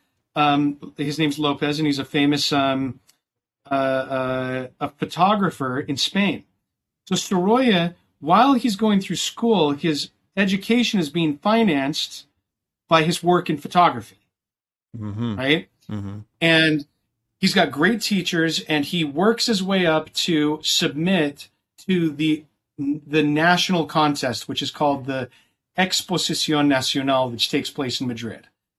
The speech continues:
Speaker 1: Now, he's from Valencia. He's, he's a backwater provincial, and he does a couple of minor works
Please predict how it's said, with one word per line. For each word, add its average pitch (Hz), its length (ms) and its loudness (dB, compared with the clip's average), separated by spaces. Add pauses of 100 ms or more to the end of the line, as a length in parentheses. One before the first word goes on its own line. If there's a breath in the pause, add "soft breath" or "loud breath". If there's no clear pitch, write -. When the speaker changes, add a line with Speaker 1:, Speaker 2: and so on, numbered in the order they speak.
(180)
Speaker 1:
Now, 139 100 -2
he's 226 240 2
from 214 180 4
Valencia. 156 500 -2 (180)
He's, 196 340 2 (540)
he's 208 200 4
a 180 200 4
backwater 139 1120 2 (340)
provincial, 131 580 -2 (680)
and 143 480 2 (140)
he 170 100 -6
does 175 220 2
a 175 60 -4
couple 175 380 2
of 143 100 0
minor 143 360 2
works 120 600 -4